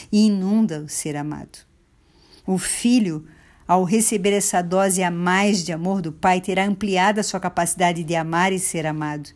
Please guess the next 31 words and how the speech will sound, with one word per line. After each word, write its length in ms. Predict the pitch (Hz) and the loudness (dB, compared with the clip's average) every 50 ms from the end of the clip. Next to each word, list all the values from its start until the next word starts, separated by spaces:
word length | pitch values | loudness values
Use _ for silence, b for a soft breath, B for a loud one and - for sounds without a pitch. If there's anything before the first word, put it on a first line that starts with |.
| B B B B B B B B B B B - | B B B B B B B B B B B -2
E 140 | 185 190 196 | 2 6 6
esse 240 | 208 202 - - 214 | 6 6 4 0 -4
futuro 520 | - - 202 196 196 - - 269 294 302 | -4 -4 -6 -6 -4 0 2 4 4 4
adulto, 460 | 277 233 185 214 202 185 170 - 208 | 4 2 2 0 0 0 0 0 -2
no 140 | 196 180 180 | -2 0 0
seu 200 | - - 180 175 | -2 -2 -2 -4
tempo, 300 | 175 - 196 196 185 - | -2 -2 -2 -2 -2 -2
será 240 | - - 190 185 185 | -2 -2 0 0 0
um 140 | 175 170 151 | 0 -2 -2
pai 340 | - - 185 190 190 180 170 | 2 4 4 4 4 2 0
ou 160 | 170 165 165 | -2 -2 -2
mãe 260 | 165 175 175 180 170 | -2 -2 -2 -2 -2
ainda 300 | 165 170 180 180 170 160 | -2 -2 -2 -2 -2 -4
mais 500 | 160 165 165 175 185 202 220 240 226 - | -4 -2 0 2 2 2 2 0 -2 -4
preparado 800 | - - - 180 175 - 175 160 160 165 165 160 156 151 139 139 B B B B B B B B B B _ _ | -6 -6 -6 -6 -6 -4 -4 -2 0 0 0 0 0 -4 -6 -10 B B B B B B B B B B _ _
para 180 | - 160 147 147 | -4 -2 -2 -4
a 40 | |
experiência 840 | 151 - - - 165 151 151 147 151 165 175 175 - - - 151 151 b b b b b b b - | -6 -8 -8 -8 -6 -4 -2 -2 0 0 0 -2 -2 -4 -6 -10 -12 b b b b b b b -8
do 160 | 165 160 156 | -6 -4 -4
amor 400 | 147 143 147 151 151 160 175 180 | -4 -4 -6 -4 -2 -2 -2 -2
no 140 | 180 165 156 | -2 -4 -6
cuidado. 640 | - - 151 147 139 143 143 139 143 - - - - _ _ _ _ _ _ b b b b b b b b b b | -6 -6 -8 -6 -6 -6 -6 -8 -8 -10 -14 -20 -20 _ _ _ _ _ _ b b b b b b b b b b
O 100 | - 160 | -10 -10
pai 380 | 151 - _ - 202 202 208 202 | -10 -4 _ 2 2 4 2 0
tradicional 1000 | 208 185 185 175 151 - - - 170 156 151 165 165 170 170 165 156 151 160 156 - _ _ _ _ _ _ - | -2 -4 -6 -4 -4 -4 -6 -4 -4 -4 -4 -2 -2 -2 -2 -2 -2 -6 -8 -12 -16 _ _ _ _ _ _ -4
não 240 | 202 190 185 180 | -2 -2 0 -2
sabe 460 | 170 - - - 180 175 160 151 151 147 | -2 -2 0 2 2 2 0 -2 -6 -8
do 120 | 147 151 | -10 -12
que 140 | 156 - 156 | -12 -10 -10
estamos 420 | 151 - - - 147 143 147 - | -8 -8 -8 -6 -8 -8 -8 -8
falando. 460 | - - 147 139 139 139 139 - - | -8 -8 -8 -8 -8 -12 -14 -14 -18